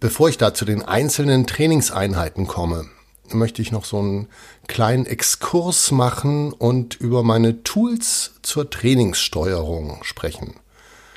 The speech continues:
Ähm, und da hat sich so in, ja, also, äh, in letzter Zeit und auch so ein bisschen so als historischer Ballast,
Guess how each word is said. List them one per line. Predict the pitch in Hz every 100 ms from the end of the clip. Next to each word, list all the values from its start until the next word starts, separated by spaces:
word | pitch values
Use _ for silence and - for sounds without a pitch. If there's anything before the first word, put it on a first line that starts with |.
| - - - - - -
Ähm, | 101 98 98 98 104 _ _ _ - _
und | 110 110 113 - -
da | - 98 143 120
hat | 143 -
sich | - 156 165 - - -
so | 110 135 151
in, | 175 123 123 127 131 127 110 - 113
ja, | 110 143 143 _ - -
also, | 110 117 110 - - - - - - - -
äh, | 101 104 98 - -
in | - 110
letzter | 113 123 - 117 107
Zeit | - 101 98 127 190 196 - - -
und | 120 147 180 -
auch | 120 -
so | 139
ein | 123
bisschen | 131 - 127
so | 123
als | 107 -
historischer | 131 123 - 143 147 151 135
Ballast, | 120 110 117 131 - - -